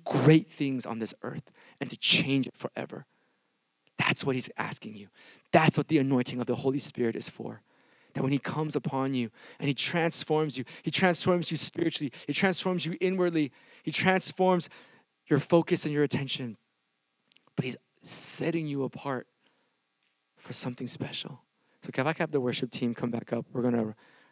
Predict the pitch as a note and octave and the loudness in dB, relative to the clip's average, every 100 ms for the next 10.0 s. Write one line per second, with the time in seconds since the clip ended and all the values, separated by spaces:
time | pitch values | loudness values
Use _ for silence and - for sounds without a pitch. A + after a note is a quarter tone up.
0 | - C3 B2+ C3 B2 A#2 - C3 A#2+ A#2+ | -6 2 4 4 2 2 2 2 2 -2
1 | A#2 _ - - G2+ A#2 A#2+ A#2+ - A#2+ | -4 _ -20 -12 -4 -2 -2 -2 0 2
2 | A#2 - - - - - - - D3+ F3+ | 0 -4 -20 -20 -20 -20 -4 2 4 4
3 | E3+ D3 C3+ C#3 A#2+ - _ _ _ _ | 4 2 4 6 4 0 _ _ _ _
4 | _ - D3 B2+ A#2 C3+ B2 A2+ _ _ | _ -6 -2 -2 2 4 4 0 _ _
5 | _ _ _ - A2 B2+ E3+ E3 - B2+ | _ _ _ -4 0 6 8 8 6 4
6 | B2+ B2 C3 B2+ - A#2 G#2 - C3+ C3+ | 6 6 4 4 0 -2 -4 -2 2 2
7 | - - D3+ D3 - B2+ B2+ B2+ C3 A#2+ | 4 8 8 8 2 0 0 -2 -2 -2
8 | A#2 A#2 - A#2+ - - - _ _ _ | -2 -4 -4 -8 -10 -20 -20 _ _ _
9 | - - - E3 - C3 B2 A2 A2 G#2 | -4 0 4 4 4 0 0 -2 -6 -10